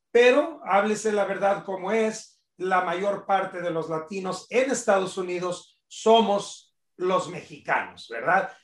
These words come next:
O, o mexicoamericana, esa comunidad que sea, ya sea como mis padres, que fueron emigrantes, a yo, que soy emigrante mexicano,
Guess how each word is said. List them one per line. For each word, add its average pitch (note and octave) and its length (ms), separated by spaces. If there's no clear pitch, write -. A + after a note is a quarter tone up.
O, F3 120
o F3 220
mexicoamericana, F3 1160
esa F#3+ 300
comunidad F3+ 680
que D3 160
sea, E3+ 440
ya F3+ 160
sea F3+ 280
como E3+ 180
mis D#3 260
padres, A3+ 680
que F3 120
fueron G3 280
emigrantes, G#3 1000
a C#3+ 220
yo, G#3 340
que - 80
soy F#3+ 220
emigrante F3+ 640
mexicano, G#3 680